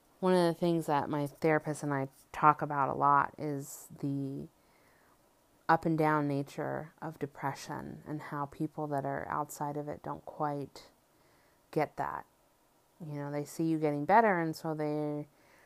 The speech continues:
or they see you having good days, and they assume that means you're better and that you'll be fine. And then they see you again when you're having a bad time,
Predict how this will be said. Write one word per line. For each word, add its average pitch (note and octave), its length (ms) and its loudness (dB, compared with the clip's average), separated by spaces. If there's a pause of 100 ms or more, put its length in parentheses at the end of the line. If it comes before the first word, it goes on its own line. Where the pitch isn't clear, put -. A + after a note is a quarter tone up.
(420)
or E3 100 0
they D#3+ 120 6
see G3+ 260 2
you F3+ 140 6
having E3+ 400 4
good D3+ 200 4
days, D3+ 520 0
and D3+ 100 -4
they C#3+ 120 -2
assume D3+ 440 -2
that C#3+ 160 -2
means C#3 300 -4
you're D3 80 -4
better A#2+ 540 2
and C#3+ 180 -6
that C#3 140 -6
you'll D3 120 -6
be C#3 140 -6
fine. B2 560 -4
And C3+ 200 -6
then C#3 280 -4
they C#3 180 -4
see - 220 -6
you D#3 180 0
again C#3+ 360 -4
when C#3 140 -6
you're C3 120 -6
having C#3+ 320 -6
a C#3 60 -6
bad C3+ 340 -2
time, C3+ 540 -8